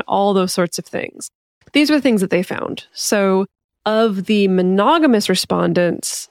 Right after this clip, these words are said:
seventy-four percent identified as heterosexual. But in the non-monogamous group, only thirty-six percent did.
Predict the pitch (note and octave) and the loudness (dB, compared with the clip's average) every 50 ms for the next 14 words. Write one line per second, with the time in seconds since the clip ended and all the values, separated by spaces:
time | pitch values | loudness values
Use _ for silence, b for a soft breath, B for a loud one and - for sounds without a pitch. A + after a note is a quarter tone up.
0 | _ - - - C4 C#4 C#4 D4+ D4+ C4+ - A#3+ A3+ A#3 A#3+ _ - - G#3 G3+ | _ -10 -4 -2 0 2 2 2 0 2 2 0 0 0 0 _ -4 -4 -2 -2
1 | - G3 F3+ F3 - - - - F#3 E3+ - F#3 F3+ F3 F#3+ - - F3+ F3+ E3 | 0 0 0 0 -2 -4 -4 -4 -2 0 0 0 0 -2 -2 -2 -2 -2 -2 0
2 | E3 E3+ G3 E3+ - - - - F3+ - - E3+ - - - - - - - - | 0 -2 -2 -2 -6 -6 -4 -2 -2 -2 -2 -4 -6 -8 -8 -6 -8 -8 -8 -12
3 | _ _ _ _ _ - E3 G#3 G3+ F#3+ F3+ - - G3 G3 F#3+ F#3 F3+ F#3 G#3 | _ _ _ _ _ -6 -4 -2 -2 -2 -4 -4 -4 -2 0 0 0 0 2 2
4 | A3+ C4+ D#4 D4 C4+ B3 G3+ G3 F#3 F3+ F3 F3+ E3 E3+ F3 - - - E3+ E3 | 2 2 2 2 2 2 2 2 0 0 0 0 0 0 -2 -4 -6 -4 -4 -2
5 | E3+ F3 - - _ - G3+ G3+ G#3 G3 - - A#3+ A#3+ B3 A3+ G3+ - - - | -2 -4 -4 -6 _ 0 0 0 0 -2 -2 -2 0 0 2 0 0 0 -2 -4
6 | - - - - - F3+ - - - - - - - - - - _ _ _ - | -4 -4 -6 -4 -4 -4 -4 -4 -6 -8 -8 -10 -14 -16 -16 -18 _ _ _ -6
7 | - - - - - - | -6 -4 -6 -8 -12 -14